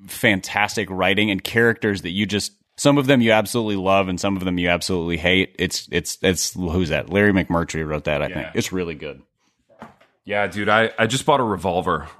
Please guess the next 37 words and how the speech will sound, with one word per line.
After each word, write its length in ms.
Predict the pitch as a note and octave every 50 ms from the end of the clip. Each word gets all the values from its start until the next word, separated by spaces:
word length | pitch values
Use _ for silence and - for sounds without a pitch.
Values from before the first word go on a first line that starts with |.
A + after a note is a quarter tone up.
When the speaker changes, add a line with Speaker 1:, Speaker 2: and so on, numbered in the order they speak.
| _ _ _ _
Speaker 2:
So, 400 | - - - G2 F2 F2 E2+ E2+
uh, 320 | E2+ E2+ E2 D#2+ D#2+ E2
Speaker 1:
Did 160 | G#3+ G3 E3 C#3+
you? 180 | C3 G2+ E2+ E2+
Speaker 2:
I'm, 160 | G2 F#2+ F2 - _ _ -
oh, 260 | A2 A#2 B2+ B2 A#2+
yeah, 340 | G#2+ G2 F#2 F#2+ F#2 F#2 F2+
man. 360 | E2+ E2 D#2+ D#2+ D#2+ D#2+ D#2+ - _ -
Yeah. 400 | F#2+ F#2 F2+ F2 E2+ E2 E2 D#2+ - _ _ _
I'm, 300 | - F2 F2+ F#2+ F#2+ F#2+
uh, 380 | F#2 F2+ E2+ E2+ E2 E2 E2+ D2+ -
I've 160 | - G2 F#2
been 120 | G#2 G#2+
enjoying 380 | G#2 F#2 E2 G2 F2+ F2+ F2+ E2+
it, 120 | E2 D2+
too. 300 | - - F2+ E2+ E2 D#2 -
We're 140 | - E2+ F2
having 180 | F2+ F2 E2+ E2
fun 220 | - F2+ E2 E2
with 120 | E2+ D#2+ D#2
it. 180 | D2 C#2+ -
So, 400 | - - - F#2+ E2+ E2 D#2+ D#2 - - - - - -
I'm 120 | - C#3+
not, 140 | F#3 F#3 F3+
like, 100 | F3+ C#3 A#2
a 60 | A2+
huge 380 | G#2+ G2 G#2+ G#2+ A2 A2 G#2+
gun 200 | - C3 B2 A#2+
guy, 240 | B2 C3 B2+ C3+ D3
but, 300 | B2+ G#2 G#2 G2 - - _ _ _
but 100 | - G2+
I 100 | G2+ A2 A#2+
own 140 | A#2+ A2 G2+
a 80 | F2+
couple. 460 | - - E2 D#2 - E2+ D2+ C#2+ - _ _ _ _ -
And, 360 | E2+ D#2+ D#2 D#2 D#2 D#2 D2
uh, 380 | D2+ C#2+ C#2+ C#2+ C#2 C#2 D#2+